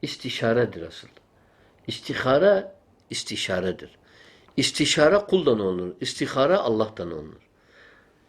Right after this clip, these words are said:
Kula istişare ediyorsun. "Eyüp kardeş, Özkan kardeş, Ömer kardeş, ben bunu yapacağım. Siz ne fikir verirsiniz bana? Yapayım mı, yapmayayım, iyi mi, kötü mü?" Fikir fikirden üstündür.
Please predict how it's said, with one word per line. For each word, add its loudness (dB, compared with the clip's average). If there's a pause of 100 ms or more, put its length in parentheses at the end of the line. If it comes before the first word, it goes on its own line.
(760)
Kula 8
istişare 2
ediyorsun. -2 (360)
"Eyüp 0
kardeş, 0 (380)
Özkan 0
kardeş, 2 (800)
Ömer 6
kardeş, 2 (420)
ben 2
bunu 6
yapacağım. 2
Siz -8
ne 2
fikir -2
verirsiniz 0
bana? 0
Yapayım 2
mı, 2
yapmayayım, 0
iyi 2
mi, 4
kötü 0
mü?" 0 (500)
Fikir 4
fikirden 0
üstündür. -2